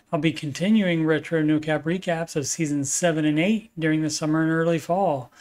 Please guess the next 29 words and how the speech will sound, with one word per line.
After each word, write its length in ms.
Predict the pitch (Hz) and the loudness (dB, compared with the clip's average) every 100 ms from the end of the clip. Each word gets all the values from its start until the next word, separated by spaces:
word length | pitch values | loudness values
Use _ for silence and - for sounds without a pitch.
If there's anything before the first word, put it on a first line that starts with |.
| - _ - | -20 _ 0
All 120 | 170 | 2
of 80 | 160 | 4
the 160 | 156 156 | 4 4
other 220 | 208 196 | 6 4
episodes 640 | 160 156 147 156 151 147 | 4 0 -2 0 0 0
are 160 | 151 156 | -4 -2
already 480 | 147 147 156 160 | 0 2 0 0
done 380 | 147 151 160 185 | -2 0 0 0
and 140 | 180 147 | -2 -4
are 100 | 143 | -2
in 260 | 156 156 | 0 0
my 260 | 156 160 160 | 0 -4 -4
Oak 260 | 156 156 | -6 -4
Island 360 | 165 160 170 156 | -4 -2 -2 -4
playlist 580 | 185 190 175 160 165 - | -4 -2 -2 -2 -4 -6
above 320 | 147 143 143 | -4 -2 0
left. 500 | 160 208 208 - - _ _ _ _ _ _ _ _ _ _ | 0 -2 -2 -6 -20 _ _ _ _ _ _ _ _ _ _
Season 340 | - 175 156 143 | -6 -2 0 0
twelve 480 | - 196 233 165 | 2 2 2 0
will 120 | 151 151 | 0 0
most 320 | 156 151 - | 0 -2 -2
likely 320 | 156 - 156 | -4 -2 -4
start 400 | - 170 156 160 | -4 -2 -2 -2
airing 380 | 165 165 160 160 | 0 0 2 0
in 160 | 151 151 | 2 2
November 480 | 151 143 147 151 156 | 2 2 0 2 2
of 120 | 143 | 0
twenty 300 | - 151 151 | 0 2 2
twenty-four. 840 | - 165 160 143 214 233 123 - | 2 0 0 2 4 4 2 -4